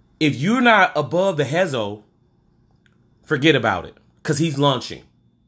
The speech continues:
from three, okay? So his footwork, in my opinion, this is what really has, this is what really puts him into another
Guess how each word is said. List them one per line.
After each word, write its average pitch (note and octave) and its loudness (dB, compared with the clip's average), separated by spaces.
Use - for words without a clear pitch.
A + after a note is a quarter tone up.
from C#3+ -2
three, E3 2
okay? A#2+ -2
So B2+ 0
his F3+ -2
footwork, C#3 0
in B2+ 0
my C3+ 2
opinion, F3 -4
this B2 -2
is E3+ -4
what C3+ 2
really D3 0
has, D3 0
this B2+ -4
is C3 -6
what B2 -4
really C3 -4
puts C#3+ -8
him A#2 -4
into A2 -6
another A2 -2